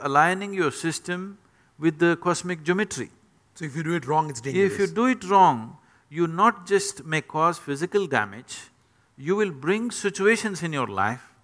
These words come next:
Speaker 1: which are completely, uh, disastrous for you. Whether your life works smoothly and constantly, successfully,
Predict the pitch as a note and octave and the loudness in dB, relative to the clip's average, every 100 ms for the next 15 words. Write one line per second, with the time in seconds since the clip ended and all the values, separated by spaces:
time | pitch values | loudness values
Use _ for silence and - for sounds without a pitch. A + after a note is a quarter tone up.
0 | _ _ E3 - F#3+ - F3 F3 E3 G#3 | _ _ -4 4 4 4 -2 -4 -6 -6
1 | F#3+ F#3+ F3+ E3+ C#3 _ _ - - - | -2 -2 -2 -6 -18 _ _ -14 -12 -12
2 | - B2 D3 F#3+ G#3 - F3+ - F#3 G3 | -12 -4 2 4 2 0 -4 -4 -2 -2
3 | - _ _ _ _ _ _ _ _ _ | -4 _ _ _ _ _ _ _ _ _
4 | _ _ _ _ C#3 D#3+ F3+ F3 E3 E3+ | _ _ _ _ -2 0 2 0 2 4
5 | G#3 F3+ E3 F#3 F#3 - E3+ F3 F3+ F3+ | 4 0 0 0 0 -10 -8 -6 -2 -2
6 | F3+ D#3 D3 D3 D3+ D3+ - _ _ - | -2 -6 -4 -2 -2 -6 -20 _ _ -2
7 | E3+ E3+ - D#3+ D3+ D3+ D3+ _ _ _ | 0 0 -4 -6 -2 -4 -4 _ _ _
8 | _ - D#3+ F#3 F3+ D3 B2 B2+ | _ -4 4 4 4 2 -2 -4